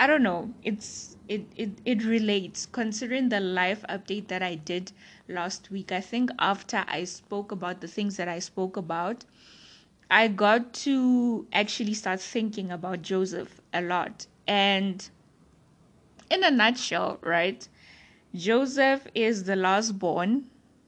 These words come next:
Yes, he is the last born. And not only is he the last born, Joseph is his father's favorite child.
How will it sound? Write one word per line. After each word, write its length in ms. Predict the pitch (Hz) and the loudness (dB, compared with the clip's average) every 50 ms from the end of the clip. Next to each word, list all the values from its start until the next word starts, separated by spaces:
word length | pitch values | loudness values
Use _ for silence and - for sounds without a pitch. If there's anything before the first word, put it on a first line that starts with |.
| _ _ _ _ _ _ _ _ _ _ _ _ _ _ _ _ _ _ _ - - _ _ _ _ _ _ _ _ _ _ _ - | _ _ _ _ _ _ _ _ _ _ _ _ _ _ _ _ _ _ _ -20 -20 _ _ _ _ _ _ _ _ _ _ _ -6
Yes, 420 | 185 190 190 175 190 202 214 - | -2 0 0 0 0 -2 -4 -4
he 240 | - 214 214 220 220 214 | -4 -2 -2 -2 -2 -4
is 260 | - 254 277 269 247 233 | -4 -4 -2 -2 -2 0
the 120 | 240 220 | 0 0
last 420 | 202 190 185 185 208 208 - - | 2 2 2 0 0 -2 -6 -10
born. 360 | - 185 180 175 175 175 170 - - - | -10 -8 -8 -8 -8 -10 -12 -12 -6 -4
And 200 | 185 185 190 202 | -2 -2 0 0
not 200 | 240 269 - - | 0 -2 -2 -2
only 400 | - 277 294 294 302 - - - | -2 -2 -2 -2 -2 -4 -4 -4
is 180 | 269 254 247 | -6 -6 -6
he 540 | - - - 240 240 240 247 247 247 269 - - - - - - - - - _ _ _ _ _ _ - | -8 -4 -2 0 0 2 2 2 0 -2 -4 -12 -20 -20 -20 -20 -20 -20 -20 _ _ _ _ _ _ -14
the 240 | 190 170 202 208 202 | -6 -2 0 0 2
last 500 | 202 202 202 220 247 247 214 202 185 185 | 2 2 4 4 2 2 0 -2 -4 -4
born, 520 | 202 196 202 208 208 196 185 185 185 190 - - - - - _ _ _ _ _ _ | -2 0 2 2 0 0 -2 -4 -6 -8 -10 -14 -20 -20 -20 _ _ _ _ _ _
Joseph 640 | - - 220 226 254 254 240 - 277 277 277 277 - - | -8 -4 -2 0 -2 -2 -2 -2 -2 -2 -2 -4 -8 -8
is 440 | - 269 254 247 226 233 - - - _ _ _ _ _ _ _ _ _ | -6 -2 -2 -2 -2 -4 -8 -14 -20 _ _ _ _ _ _ _ _ _
his 280 | _ - 196 190 185 - | _ -8 -6 -6 -6 -8
father's 560 | - - 202 185 185 185 185 190 185 185 - | -6 -2 0 2 2 0 0 -4 -8 -8 -12
favorite 680 | - - - 160 - - - - - - _ - - - _ _ _ _ _ _ _ _ _ _ _ _ _ _ | -16 -14 -14 -14 -14 -14 -16 -16 -18 -18 _ -20 -20 -20 _ _ _ _ _ _ _ _ _ _ _ _ _ _
child. 600 | - - - - 175 170 139 - - - - - | -16 -12 -6 -6 -4 -6 -6 -8 -14 -18 -20 -20